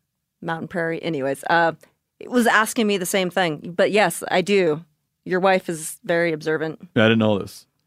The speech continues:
Speaker 1: Yeah.
Speaker 2: Juanita goes out to visit the bones of her grandfather when she needs to make a decision.
Speaker 1: Yes.
Speaker 2: And even when my brother's off hunting on their anniversary,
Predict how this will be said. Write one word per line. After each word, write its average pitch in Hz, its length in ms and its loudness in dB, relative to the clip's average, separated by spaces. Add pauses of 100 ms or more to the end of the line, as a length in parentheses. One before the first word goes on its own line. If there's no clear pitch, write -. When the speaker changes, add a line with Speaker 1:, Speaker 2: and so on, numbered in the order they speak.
(420)
Speaker 1:
Yeah. - 60 0
Speaker 2:
Juanita 151 320 6
goes 156 320 4
out 170 220 4
to 151 100 2
visit 135 420 4
the 131 80 0
bones 131 460 4
of 127 80 4
her 113 140 4
grandfather 104 960 2
when 104 200 2
she 117 160 -2
needs 113 240 2
to - 80 -2
make 113 240 2
a 110 60 0
decision. 101 440 -4 (540)
Speaker 1:
Yes. - 480 -10 (920)
Speaker 2:
And 135 520 4 (600)
even 220 200 4
when 190 140 6
my 156 100 6
brother's 143 400 6
off 135 200 4
hunting 147 300 4
on 123 140 4
their 123 140 4
anniversary, 120 800 2